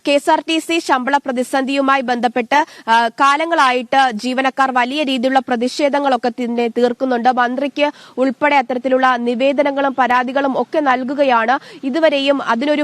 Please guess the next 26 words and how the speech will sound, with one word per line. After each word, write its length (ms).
പരിഹാരം 580
കണ്ടെത്താൻ 520
സർക്കാരിന് 520
കഴിഞ്ഞിട്ടില്ല 520
എന്നതാണ് 280
ഏറ്റവും 280
പ്രധാനപ്പെട്ട 480
കാര്യം. 380
ആ 80
ഒരു 180
വിഷയം 480
ഇന്നത്തെ 260
ചോദ്യോത്തര 520
വേളയിൽ, 420
ആ, 120
ഉന്നയിക്കപ്പെട്ടേക്കാം. 1040
അതുപോലെ 320
തന്നെ 160
കർഷക 380
ആത്മഹത്യ, 680
കർഷകർ 380
നേരിടുന്ന 500
പ്രതിസന്ധികളൊക്കെ 760
തന്നെ 140
ചോദ്യോത്തര 500
വേളയിലുണ്ട്. 640